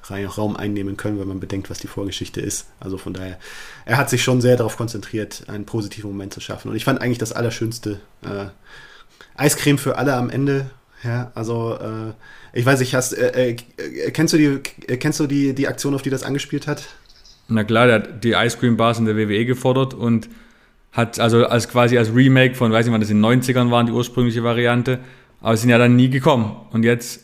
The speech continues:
Speaker 2: A E W und gleich sofort sind sie am Start, was halt
Speaker 1: Ursprünglich,
Speaker 2: auch wieder
Speaker 1: urs-, ursprünglich, die ganze, ursprüngliche Idee ist ja, ähm, ein Rückgriff auf, ähm, Andy Kaufman,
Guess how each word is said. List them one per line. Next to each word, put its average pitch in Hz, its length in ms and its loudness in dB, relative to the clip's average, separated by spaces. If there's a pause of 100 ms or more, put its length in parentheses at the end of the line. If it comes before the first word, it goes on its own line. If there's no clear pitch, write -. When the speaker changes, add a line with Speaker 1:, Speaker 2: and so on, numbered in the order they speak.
(160)
Speaker 2:
A 120 60 0
E 123 160 4
W 123 340 4
und 117 500 2
gleich 110 280 0
sofort 113 320 -2
sind 113 140 -2
sie 113 60 0
am 110 120 0
Start, 95 340 -6
was 101 160 -2
halt 110 240 -2 (220)
Speaker 1:
Ursprünglich, 151 400 6
Speaker 2:
auch 117 60 4
wieder 110 80 -2 (180)
Speaker 1:
urs-, 147 300 0
ursprünglich, 156 320 0
die - 60 -6
ganze, 135 280 -4
ursprüngliche 135 480 -4
Idee 127 380 0 (160)
ist 127 180 -4
ja, 123 280 0
ähm, 117 260 -4
ein 113 100 -4
Rückgriff 123 500 -6
auf, 110 500 -6
ähm, 107 600 -6
Andy 123 160 0
Kaufman, 135 540 -4